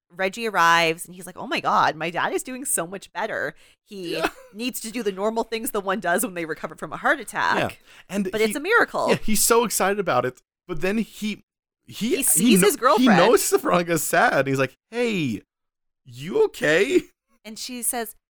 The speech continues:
Speaker 1: "Absolutely, you were so right. I called off the hit on my dad."
Speaker 2: Now, I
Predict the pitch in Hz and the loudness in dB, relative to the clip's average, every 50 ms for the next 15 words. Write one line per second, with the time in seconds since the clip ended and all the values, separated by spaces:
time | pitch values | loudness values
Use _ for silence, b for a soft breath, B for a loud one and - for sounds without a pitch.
0 | _ _ _ _ _ - 226 247 - - - - 262 233 214 240 226 - _ - | _ _ _ _ _ -4 -2 -2 -2 -4 -8 -10 -10 -10 -8 -8 -8 -10 _ -12
1 | 247 226 226 220 226 - _ 208 220 208 202 226 233 226 - - - 220 208 208 | -8 -6 -4 -4 -6 -6 _ -18 -16 -8 -4 -4 -4 -4 -4 -4 -2 -2 -2 -2
2 | 196 208 190 185 185 190 196 - - 190 196 - _ _ - - 214 196 202 196 | 0 0 2 2 2 2 0 -2 -2 -2 -2 -4 _ _ -4 0 2 2 2 2
3 | - - 185 180 - - - 180 - - 202 160 147 151 147 143 139 135 - - | 4 4 4 4 2 0 -8 -10 -12 -12 -10 -8 -8 -8 -8 -8 -10 -10 -10 -10
4 | - - - - - 208 208 - 156 185 196 190 - - - _ _ _ _ _ | -8 -8 -6 -6 -6 -6 -8 -10 -8 -8 -6 -8 -8 -10 -18 _ _ _ _ _
5 | _ _ _ _ _ 160 175 196 233 247 247 233 220 185 - | _ _ _ _ _ -6 -2 0 2 2 2 2 0 -2 -6